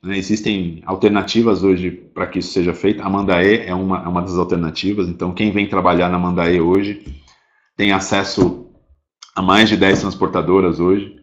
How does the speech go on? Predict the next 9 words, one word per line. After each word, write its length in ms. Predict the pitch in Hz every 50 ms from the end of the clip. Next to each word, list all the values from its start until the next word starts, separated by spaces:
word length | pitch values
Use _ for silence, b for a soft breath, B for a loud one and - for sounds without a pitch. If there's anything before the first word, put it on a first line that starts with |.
| _ _
as 120 | - 78 78
melhores 260 | 87 87 92 95 95
transportadoras 600 | - 90 82 - 85 82 82 80 82 78 80 82
aqui 200 | 78 - - 87
do, 340 | 80 82 80 78 73 - -
do, 500 | 76 80 82 78 73 71 - - - -
do, 280 | 71 69 - - _ _ _
do 60 | - 82
Brasil. 520 | 90 87 80 78 78 85 92 104 - b